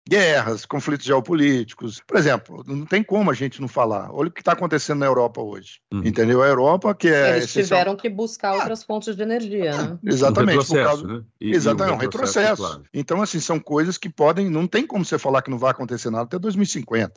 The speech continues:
Speaker 1: Isso pode vir a acontecer e mudar os rumos da coisa. Então, voltando pra nossa realidade, né? Aquilo que a ArcelorMittal se propõe está nessa linha.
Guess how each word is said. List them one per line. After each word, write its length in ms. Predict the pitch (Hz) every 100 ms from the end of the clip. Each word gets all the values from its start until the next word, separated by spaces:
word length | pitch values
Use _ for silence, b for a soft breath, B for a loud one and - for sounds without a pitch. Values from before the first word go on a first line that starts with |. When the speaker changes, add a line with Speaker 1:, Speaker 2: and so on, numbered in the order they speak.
| -
Speaker 1:
Isso 140 | -
pode 240 | 120 131
vir 160 | 127 123
a 40 |
acontecer 540 | 113 127 120 110 - 127
e 60 |
mudar 260 | 175 190 151
os 140 | 165
rumos 300 | - 131 110
da 80 | 104
coisa. 260 | - 110 - -
Então, 200 | 113 156
voltando 440 | 170 147 175 185
pra 160 | 175 160
nossa 520 | 156 156 147 135 -
realidade, 640 | 113 147 139 120 110 113
né? 160 | 123 143
Aquilo 380 | - 120 180 196
que 80 | 180
a 60 | 180
ArcelorMittal 880 | - 151 135 135 - 120 120 113 - -
se 200 | - 156
propõe 680 | - 135 - 175 220 117 -
está 300 | 143 - 160
nessa 240 | 175 190
linha. 340 | 202 143 110